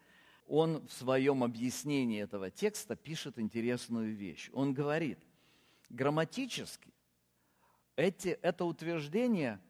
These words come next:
очень простое. Есть намного более сложные места в этом послании. Но удивительно, что толкований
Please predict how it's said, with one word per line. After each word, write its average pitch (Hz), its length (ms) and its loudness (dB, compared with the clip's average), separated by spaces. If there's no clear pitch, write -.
очень 185 340 0
простое. 123 580 -8
Есть 175 260 4
намного 196 400 6
более 175 360 4
сложные 117 920 2
места 127 600 2
в 156 60 0
этом 165 300 4
послании. 120 720 -4
Но 175 140 4
удивительно, 202 680 4
что 170 480 4
толкований 175 1040 4